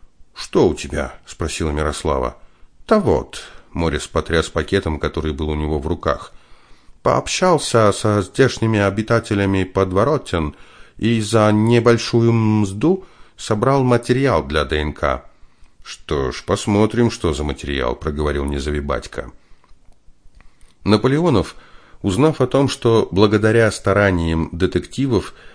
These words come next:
у экспертов увеличился объем работы, только рукой махнул.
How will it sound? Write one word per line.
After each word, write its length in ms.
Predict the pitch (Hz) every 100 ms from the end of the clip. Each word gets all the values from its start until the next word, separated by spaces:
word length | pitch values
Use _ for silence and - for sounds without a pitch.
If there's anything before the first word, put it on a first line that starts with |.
| -
у 140 | - 92
экспертов 720 | 95 - - 117 90 - 85
увеличился 720 | 92 87 92 85 82 71 82
объем 340 | 73 71 82 71
работы, 440 | 73 78 151 131
только 340 | 123 104 - 85
рукой 360 | 78 - 67
махнул. 520 | 62 60 - 64 55